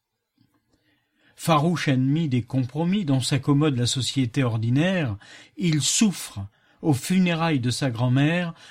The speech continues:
d'entendre l'officiante exagérer les vertus de la défunte. Parallèlement, il rêve de vivre avec Sophie Sylvestre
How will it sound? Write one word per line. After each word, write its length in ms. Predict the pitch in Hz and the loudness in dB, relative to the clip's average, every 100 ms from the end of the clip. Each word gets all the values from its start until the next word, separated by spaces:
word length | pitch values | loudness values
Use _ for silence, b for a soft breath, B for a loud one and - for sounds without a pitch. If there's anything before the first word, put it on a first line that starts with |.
| B | B
d'entendre 680 | 127 143 143 165 170 156 120 | 2 2 4 0 0 0 2
l'officiante 760 | 127 147 160 135 - 160 160 139 | 2 0 -4 -6 -2 -2 0 -2
exagérer 680 | 123 131 147 131 143 156 | 0 0 0 0 0 0
les 120 | 147 123 | 0 0
vertus 380 | 135 - - | -2 -4 -6
de 60 | 135 | -2
la 80 | 131 | 0
défunte. 720 | 127 131 135 127 110 - - b b b b b _ | 0 0 0 -2 -2 -10 -20 b b b b b _
Parallèlement, 1000 | 143 120 127 120 120 117 123 160 208 233 B B - | -2 0 0 0 0 0 2 4 2 -2 B B -2
il 220 | 165 151 | 4 4
rêve 460 | 131 156 196 160 135 | 4 4 2 0 2
de 120 | 147 | 4
vivre 580 | 143 127 190 214 202 165 | 4 2 0 -2 -2 -2
avec 260 | 135 143 | 0 -2
Sophie 540 | - - 156 - 165 147 | 0 -2 -2 -4 -6 -4
Sylvestre 800 | - 135 120 143 151 - - | -2 -2 0 0 0 -4 -6